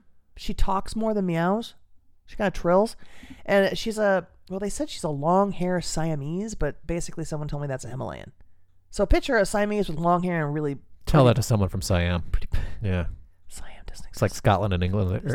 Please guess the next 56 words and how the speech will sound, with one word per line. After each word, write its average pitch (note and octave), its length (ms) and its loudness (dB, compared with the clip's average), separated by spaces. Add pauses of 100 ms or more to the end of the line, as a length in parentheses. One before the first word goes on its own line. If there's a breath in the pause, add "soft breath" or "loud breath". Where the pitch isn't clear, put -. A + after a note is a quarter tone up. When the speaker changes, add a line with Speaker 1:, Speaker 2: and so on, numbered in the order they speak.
Speaker 1:
exist - 220 -2
Speaker 2:
Ireland. F2+ 140 2 (100)
Speaker 1:
anymore. F#2+ 60 2
Speaker 2:
They're A2 240 4
the - 60 0
Speaker 1:
Siam, F2 140 0
Speaker 2:
same - 180 -2
thing. F#3+ 100 0
Speaker 1:
Siam, G3 100 -4
not G#3 160 0
there. F#3 280 6 (100)
Speaker 2:
Okay. - 240 -2 (400 soft breath)
Speaker 1:
Anyway. A3+ 280 4
<laughs> - 1400 -6 (360 loud breath)
So, B3 380 4 (220)
uh, - 160 -2
anyway, B3 420 8
so A3 140 0
I, F#3+ 380 2
I'm F#3 160 -2
thinking G3 160 -2
about E3 180 0
keeping - 260 -6
it. - 120 -12 (280)
Speaker 2:
Yeah, E2+ 220 4
of D#2+ 60 0
course G#2 160 2
Speaker 1:
To F3 60 2
Speaker 2:
you - 80 2
Speaker 1:
be - 40 8
Speaker 2:
are. - 40 6
Speaker 1:
honest. D3+ 280 2
I G3 100 4
mean, G#3 220 2 (880 soft breath)
shit. - 300 -12 (560 loud breath)
Watch G#3 140 6
till A3 80 4
I - 20 4
get G3 140 4
home F#3 220 4
and D#3 100 0
my D#3+ 60 0
house E3+ 200 2
is D3 60 -2
on C3+ 100 0
fire. A2+ 360 2
But F#3+ 120 6
I G3+ 60 8
mean, G#3+ 180 4
I, D2+ 260 -4
Speaker 2:
She - 200 -6
was - 100 -4
Speaker 1:
I, - 280 4
Speaker 2:
smoking F#2 360 4
in F2 100 -2
bed. F2 240 4